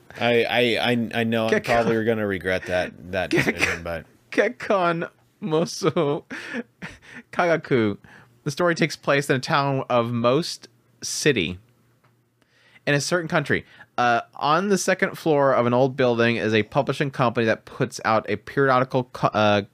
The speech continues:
Speaker 2: periodical called Delusional Monthly Magazine, a science magazine featuring articles about sh-, a, about shocking, bizarre events and inexplainable phenomenon, uh, that take pla-,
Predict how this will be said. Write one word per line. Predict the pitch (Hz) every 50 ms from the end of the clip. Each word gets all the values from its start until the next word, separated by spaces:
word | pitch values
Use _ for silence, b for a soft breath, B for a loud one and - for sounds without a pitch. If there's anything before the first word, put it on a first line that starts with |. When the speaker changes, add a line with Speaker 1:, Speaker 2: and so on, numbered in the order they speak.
| _ _ _ _ _ _
Speaker 2:
periodical | - - 170 165 156 143 139 139 - 127
called | - - - 120 110 110 110 104 104 b b b b b b _ -
Delusional | 131 131 123 123 131 135 151 170 160 143 170 175 165 156
Monthly | 127 110 107 107 110 113 110
Magazine, | 107 104 104 104 104 98 95 90 85 82 80 85 _ _ _ _ _ _
a | - 110
science | 107 - - - 107 113 123 127 127 120 -
magazine | - 104 101 101 101 104 104 95 98 101 98 98 92 90
featuring | 92 - - 117 110 110 - - 110 107 104 101 98 101 98 B B B B B B B
articles | - 113 127 139 - 156 139
about | 131 117 110 104 -
sh-, | - - - - - - -
a, | 101 98 98 - _
about | 90 104 110 - -
shocking, | - - - 127 139 - - 156 147 147 139
bizarre | 120 117 104 101 107 101 101 101
events | 95 95 101 104 98 92 80 - - - b b b b b b
and | - 110 113
inexplainable | 120 117 104 - - - - - 104 104 104 101 101 101 98 -
phenomenon, | - - 101 95 95 92 92 92 95 92 87 85 85 85 82 b b b b b b b b -
uh, | 85 90 85 85 82
that | 82 101 90 - -
take | - 113 101 - -
pla-, | - 101 92 90